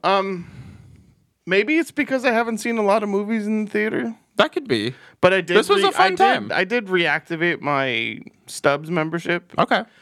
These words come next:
Speaker 1: So maybe
Speaker 2: 'Cause we
Speaker 1: I'll
Speaker 2: got
Speaker 1: use
Speaker 2: that
Speaker 1: it.
Speaker 2: Disney movie coming out
Speaker 1: Yeah,
Speaker 2: this
Speaker 1: ma-,
Speaker 2: week.
Speaker 1: maybe I'll use it in w-, the, the dragon one.
Speaker 2: Yeah.
Speaker 1: Yeah.
Speaker 2: It comes out Friday, I think.
Speaker 1: I wanna see that one in the theater,
Speaker 2: I
Speaker 1: for
Speaker 2: definitely
Speaker 1: sure.
Speaker 2: do.
Speaker 1: Yeah.
Speaker 2: I'm not s-,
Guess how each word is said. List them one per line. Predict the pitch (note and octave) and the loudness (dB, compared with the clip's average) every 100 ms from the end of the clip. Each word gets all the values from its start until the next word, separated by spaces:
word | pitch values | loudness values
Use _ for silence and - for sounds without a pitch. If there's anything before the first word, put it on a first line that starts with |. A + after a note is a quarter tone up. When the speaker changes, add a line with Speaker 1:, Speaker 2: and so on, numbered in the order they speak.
| - - _ | -20 -20 _
Speaker 1:
So | - D3+ | -4 -2
maybe | D3+ F3 | 0 0
Speaker 2:
'Cause | D#3 | 2
we | |
Speaker 1:
I'll | F3 | 2
Speaker 2:
got | F3 | 2
Speaker 1:
use | D3+ | 2
Speaker 2:
that | C#3+ | 0
Speaker 1:
it. | |
Speaker 2:
Disney | D3 D#3+ F3 E3+ | -2 -2 0 0
movie | F3 F3 | 0 -2
coming | F3 F3 E3 | -2 -2 0
out | E3 E3 E3+ | 0 0 0
Speaker 1:
Yeah, | E3 F#3 | -2 0
Speaker 2:
this | E3+ F#3 | -2 -2
Speaker 1:
ma-, | |
Speaker 2:
week. | F3 F3+ F3 | -2 -2 -4
Speaker 1:
maybe | B2 D3 | -4 0
I'll | D3 | 0
use | C3+ C3+ C#3 | 0 -6 -6
it | G2 | -8
in | G#2 G2 | -8 -10
w-, | - | -4
the, | D3 - - | -2 -2 -4
the | G#2 | -6
dragon | B2+ B2 B2+ D3 | -2 -2 -2 -6
one. | D#3+ D#3+ | -4 0
Speaker 2:
Yeah. | D#3+ D4+ - - | 0 -2 -10 -6
Speaker 1:
Yeah. | G#2+ F#2+ | -6 -6
Speaker 2:
It | |
comes | C#3 C#3 | -8 -4
out | B2 - | -4 -2
Friday, | - B2+ - A#1+ | -2 -2 -4 -10
I | |
think. | - - - | -12 -4 0
Speaker 1:
I | G3 | 2
wanna | A3 F3+ | 0 -2
see | F#3 | -4
that | D#3+ C3+ | -2 -2
one | C3+ C3 | -4 -8
in | A2+ | -12
the | A2+ | -10
theater, | A2+ A2 | -8 -4
Speaker 2:
I | C#3+ | 0
Speaker 1:
for | |
Speaker 2:
definitely | - D3 G2+ F#2+ F2 | 2 2 -2 -8 -8
Speaker 1:
sure. | F2 _ - | -10 _ -20
Speaker 2:
do. | - | -16
Speaker 1:
Yeah. | - - | -14 -2
Speaker 2:
I'm | D3 | 0
not | F3 | 0
s-, | - - | -4 -16